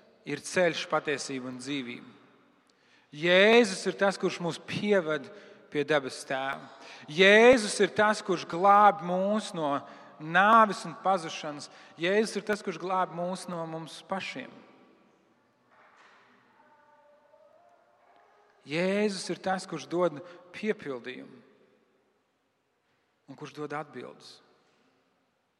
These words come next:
Mums ir jānonāk pie tā brīža, kur mēs varam teikt, vai tad ir kas cits?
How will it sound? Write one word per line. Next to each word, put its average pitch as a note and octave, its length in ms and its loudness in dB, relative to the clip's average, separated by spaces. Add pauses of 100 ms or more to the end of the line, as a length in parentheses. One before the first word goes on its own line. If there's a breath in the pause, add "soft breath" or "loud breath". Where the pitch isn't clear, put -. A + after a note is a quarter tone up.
(880)
Mums D3 200 -8
ir E3+ 140 -4
jānonāk F#3+ 760 4
pie E3 120 2
tā E3 200 2
brīža, E3+ 460 -4 (500 loud breath)
kur D#3 160 -6
mēs D#3 240 -6
varam D3+ 240 -6
teikt, D3+ 320 -4 (760)
vai C#3+ 160 -18
tad C#3+ 160 -10
ir C#3+ 160 -8
kas - 200 -14
cits? - 380 -20